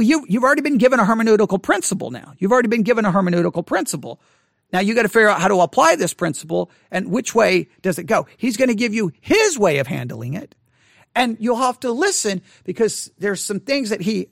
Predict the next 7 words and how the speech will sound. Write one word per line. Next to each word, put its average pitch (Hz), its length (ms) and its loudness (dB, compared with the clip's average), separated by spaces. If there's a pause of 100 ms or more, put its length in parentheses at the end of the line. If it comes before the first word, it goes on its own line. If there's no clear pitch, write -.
(320)
he 226 100 2
almost 269 360 2
infers 349 800 2
it 214 180 2
one 151 280 -2
way, 131 360 -4 (200)
right? 220 240 2